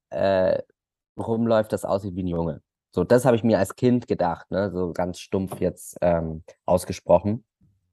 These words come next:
Und es hat mir extrem Angst gemacht. Ich hatte extrem Angst vor Ablehnung, vor Ausgrenzung,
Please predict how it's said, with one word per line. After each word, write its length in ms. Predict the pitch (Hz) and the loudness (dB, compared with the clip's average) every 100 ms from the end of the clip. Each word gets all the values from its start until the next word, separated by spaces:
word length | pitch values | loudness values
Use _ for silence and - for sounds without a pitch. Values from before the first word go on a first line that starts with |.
| _ | _
Und 120 | 113 101 | 0 0
es 100 | 90 | 0
hat 160 | 92 | -2
mir 100 | 87 | -2
extrem 340 | - - 80 80 | -4 -4 -2 -2
Angst 260 | 85 - | -4 -6
gemacht. 340 | 85 82 - - _ - 113 | -4 -4 -4 -10 _ -18 -4
Ich 80 | - | 2
hatte 120 | 110 | 6
extrem 560 | 101 - - 104 110 107 | 4 2 0 4 6 4
Angst 360 | - 101 107 | 4 0 0
vor 100 | - | 0
Ablehnung, 840 | - - 98 95 98 95 95 95 95 | 2 2 2 4 4 2 2 0 -2
vor 180 | - 87 | 0 2
Ausgrenzung, 1000 | 95 - - 95 95 101 95 98 98 | 2 0 -4 -4 -4 -4 -2 -2 -4